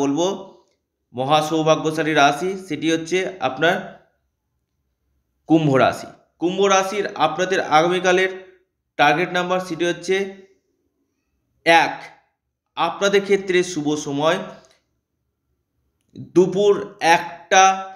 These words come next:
আঠাশ মিনিট থেকে শুরু করে টাইমটা আপনাদের চলবে তিনটা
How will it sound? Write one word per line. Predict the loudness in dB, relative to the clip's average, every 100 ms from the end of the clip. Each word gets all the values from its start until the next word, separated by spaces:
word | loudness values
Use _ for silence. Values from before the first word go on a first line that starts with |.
| -20 _ _ _ _ -6
আঠাশ | -6 -4 -6 -4
মিনিট | -4 -4 -2
থেকে | 0 0
শুরু | 0 0 2
করে | 2 2 0 -4 -14 -20 _ _ _ _ _ _
টাইমটা | 4 4 2 4 4 2 -8 -20 _ _
আপনাদের | 0 0 2 2 2 2
চলবে | 0 6 6 6 -2 -20 _ _ _ _ _ _ _ _ -6
তিনটা | -4 0 4 6